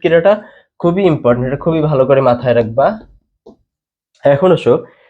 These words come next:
এক্স রের কথা বলছে। এক্স রেটা just আমি এখান থেকেই বলি। এক্স রের ক্ষেত্রে কি হবে জানো? হাফ এমভি স্কয়ার is equal to ইভি, বা তুমি বলতে পারো হাফ এমভি স্কয়ার is equal to ইভি নট।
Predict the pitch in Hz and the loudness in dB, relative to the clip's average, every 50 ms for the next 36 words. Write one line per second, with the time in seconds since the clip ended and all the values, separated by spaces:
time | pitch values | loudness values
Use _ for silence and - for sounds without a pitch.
0 | _ _ - 165 165 160 - - 196 190 190 185 151 143 143 147 123 120 107 95 | _ _ -4 -2 -2 -2 0 0 0 0 0 0 -2 -2 -2 -2 -2 -2 -2 -4
1 | - - 101 101 - _ _ _ _ _ - 180 185 185 - - 226 233 226 226 | -6 -12 -14 -14 -14 _ _ _ _ _ -2 0 0 0 0 0 2 2 2 4
2 | 240 240 226 220 208 214 - 214 202 185 175 190 180 185 185 190 185 180 180 165 | 4 2 2 2 0 0 0 0 0 0 0 0 0 -2 -2 -4 -4 -4 -4 -4
3 | 127 117 110 127 160 160 156 156 147 151 - 180 180 185 185 190 170 - 170 165 | -2 -4 -4 -2 -4 -2 -2 -4 -4 -6 -6 -6 -6 -4 -4 -4 -6 -6 -6 -6
4 | - 165 156 165 135 131 131 131 131 143 139 117 113 - _ _ _ _ _ _ | -4 -2 -2 0 0 0 2 2 2 2 2 0 0 -6 _ _ _ _ _ _
5 | - 123 127 135 147 165 165 - - - - 135 135 135 139 139 135 127 120 123 | -4 -2 0 2 2 0 0 -2 -8 -12 -6 -2 0 0 0 0 -2 -4 -4 -4
6 | 135 123 127 127 123 - - 139 131 127 120 117 120 113 123 131 127 123 147 151 | -4 -4 -4 -6 -8 -8 -6 -6 -4 -4 -4 -4 -4 -2 -2 -2 -2 -2 -4 -6
7 | - - 123 120 107 107 - - - _ _ _ _ _ _ _ _ - 107 110 | -4 -2 -2 -2 -2 -4 -6 -14 -20 _ _ _ _ _ _ _ _ -6 -2 0
8 | 110 123 151 196 208 - 139 131 127 123 123 120 120 139 120 123 127 127 123 127 | 2 2 2 0 -2 -4 -4 -2 -2 -2 -2 -4 -4 -2 -2 -2 -2 -2 0 0
9 | 110 110 117 123 135 131 - _ - 117 110 110 117 120 123 131 123 120 127 127 | 0 0 0 -2 -2 -6 -10 _ -12 -8 -6 -4 -2 -2 -2 -4 -6 -8 -8 -4
10 | 110 110 113 113 - _ - 131 135 131 123 117 117 117 113 120 120 120 120 123 | -2 -2 -4 -4 -6 _ -2 -2 0 0 0 -2 -2 -4 -4 -2 -2 -2 -2 -2
11 | 160 185 202 - _ _ _ _ _ _ - 131 135 131 120 - 135 123 110 104 | -4 -4 -6 -8 _ _ _ _ _ _ 0 2 2 2 0 0 -2 -2 -2 -2
12 | - - - | -4 -8 -10